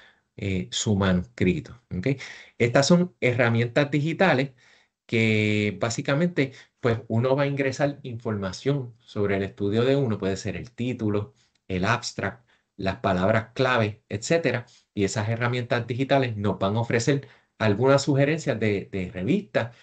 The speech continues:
eh, que se ajustan a las características del artículo que nosotros queremos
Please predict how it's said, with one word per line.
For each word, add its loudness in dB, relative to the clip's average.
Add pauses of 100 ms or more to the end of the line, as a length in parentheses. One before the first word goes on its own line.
(340)
eh, 0 (760)
que 2
se -2
ajustan -2 (320)
a 0
las 0
características -2 (280)
del 0
artículo 0
que -2
nosotros -4
queremos 0